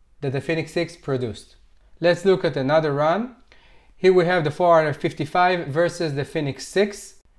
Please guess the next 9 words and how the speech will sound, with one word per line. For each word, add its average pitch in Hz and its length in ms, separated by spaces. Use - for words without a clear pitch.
Here 196 280
I 170 80
crossed 180 340
the 156 60
parking 170 480
lot, 208 340
it 135 140
looks 156 320
fine. 185 640